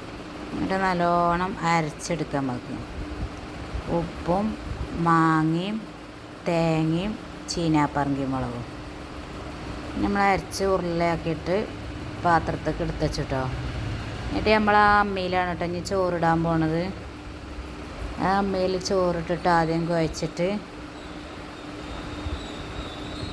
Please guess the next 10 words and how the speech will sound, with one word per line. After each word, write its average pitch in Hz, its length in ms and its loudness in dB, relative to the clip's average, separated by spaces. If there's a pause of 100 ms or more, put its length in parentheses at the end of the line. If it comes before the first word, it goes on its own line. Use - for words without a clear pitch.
(1700)
അരച്ച 175 240 2 (100)
ചമ്മന്തി 180 380 4
നമുക്ക് 165 320 2
മാറ്റി 156 320 4
വെക്കാം. 135 320 -2 (1800)
നല്ല 175 200 2
ടേസ്റ്റ് 170 380 4
ഉണ്ട് 135 160 2
കേട്ടോ. 131 180 -6 (1120)
ഉപ്പും 170 440 6